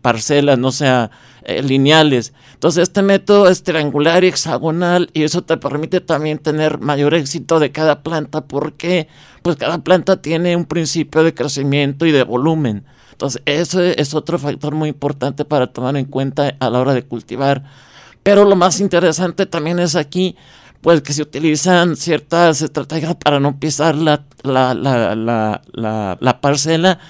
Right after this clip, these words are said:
y se usan tablas para poder llevar a cabo todo este proceso. Y sí necesitas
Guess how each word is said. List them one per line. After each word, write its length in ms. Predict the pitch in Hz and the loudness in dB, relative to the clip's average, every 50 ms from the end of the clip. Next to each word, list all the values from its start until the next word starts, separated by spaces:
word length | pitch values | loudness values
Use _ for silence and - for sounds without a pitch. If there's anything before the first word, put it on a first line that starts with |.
| - - - | -20 -12 -6
y 100 | - 143 | -6 -4
se 100 | 139 151 | -2 -2
usan 240 | 151 160 175 160 160 | -2 0 -2 -2 -2
tablas 420 | - - 160 170 160 156 175 143 | -2 0 0 0 2 2 0 0
para 320 | 139 - 147 143 123 - | 0 -2 0 0 0 0
poder 220 | - 120 135 143 131 | 0 -2 -2 0 2
llevar 260 | 143 143 143 143 135 | 0 2 2 2 2
a 80 | 151 143 | 0 -2
cabo 340 | 139 - 143 139 143 139 | -4 -6 -4 -2 -2 -2
todo 300 | 139 139 139 139 131 135 | -2 -2 -2 0 2 0
este 260 | 139 135 - - 131 135 | 0 -2 -4 -8 -8 -8
proceso. 680 | 139 - 135 123 - 139 143 143 139 143 143 127 120 _ _ - - - - _ | -8 -8 -8 -8 -6 -4 -4 -4 -4 -6 -8 -10 -12 _ _ -20 -20 -20 -18 _
Y 140 | - - 175 | -4 -2 -2
sí 160 | 139 165 175 | 0 0 0
necesitas 460 | 185 175 160 - 190 180 - - 131 | 0 0 0 0 0 -2 -2 -2 -12